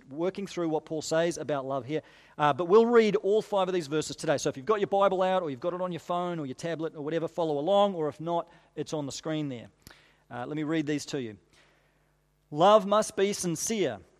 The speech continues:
Hate what is evil.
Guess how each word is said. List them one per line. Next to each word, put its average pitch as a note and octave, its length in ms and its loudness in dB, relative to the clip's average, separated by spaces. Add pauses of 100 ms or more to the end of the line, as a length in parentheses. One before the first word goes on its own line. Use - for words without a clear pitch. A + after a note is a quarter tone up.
(1300)
Hate G#3 380 0
what F#3 160 -2
is E3+ 100 -2
evil. C#3+ 320 -4